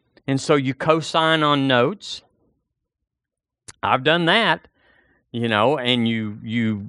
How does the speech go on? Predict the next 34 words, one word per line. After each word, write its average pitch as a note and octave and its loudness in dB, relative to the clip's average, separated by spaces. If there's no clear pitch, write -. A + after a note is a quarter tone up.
you, A#2 -4
you A#2 0
omit F#3+ 2
part F3+ 2
of D3 -4
the C#3 0
truth C3+ 2
and G#2+ -4
make C#3 2
it D3 -8
seem D#3+ 0
like D3+ 0
so, - -10
all B3 2
sorts C4+ 0
of F#3+ -2
ways F3+ 4
that C#3+ -2
you F3 -2
can D3 -2
work E3 0
truth G#3 0
in B2 4
and C3 0
say, C3+ 2
"This A#2+ -2
is C#3 -2
better." B2+ 2
But B2 -6
y'all D#3+ 4
know F3 4
it C3 -2
bites D#3 0
you. G2 -12